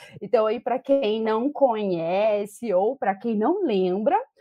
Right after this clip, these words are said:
o professor José é internacionalista, e o nosso tema está relacionado a isso, então. Então, hoje ele vai ser nosso entrevistado, é, especial.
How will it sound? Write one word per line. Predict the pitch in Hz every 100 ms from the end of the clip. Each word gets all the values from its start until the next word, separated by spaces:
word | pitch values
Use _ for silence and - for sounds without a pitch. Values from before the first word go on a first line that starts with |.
| - -
o |
professor | 302 294 220 220 202
José | 208 226 196 185 -
é | 196 -
internacionalista, | 220 302 302 277 254 233 233 - 233 240 254 196 220 233 233 - - 156 -
e | 262
o | 440
nosso | 392 175 170 170 320
tema | - 202 165 180 277
está | - - 202 240 - - -
relacionado | 302 370 370 359 - - 359 311 226 226 247 262 233 -
a | - 254
isso, | 254 208 214 - 294
então. | - - 180 156 _ - -
Então, | 185 175
hoje | 160 185 262
ele | 196
vai | 180
ser | 196
nosso | 185 180 208
entrevistado, | 202 202 180 208 - - 160 156 190 202 320 - _ -
é, | 220 233 233 208 -
especial. | 269 330 - - 277 277 - - 143 117